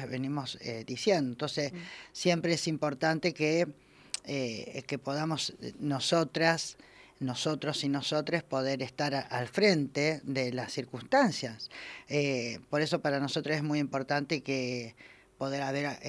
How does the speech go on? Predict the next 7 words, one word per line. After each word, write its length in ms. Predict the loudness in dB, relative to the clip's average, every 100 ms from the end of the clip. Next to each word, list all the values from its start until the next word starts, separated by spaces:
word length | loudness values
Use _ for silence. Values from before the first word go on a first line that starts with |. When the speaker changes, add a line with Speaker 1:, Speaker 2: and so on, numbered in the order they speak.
| -6 -6
Speaker 1:
eh, 140 | -10
tener 340 | -6 -4 -2
este 240 | -2 -2 -4
reconocimiento 880 | -4 -2 -2 -2 -2 0 -2 0 -2
y 40 |
poder 380 | 0 0 0 -2
tener, 440 | -2 -2 -2 -4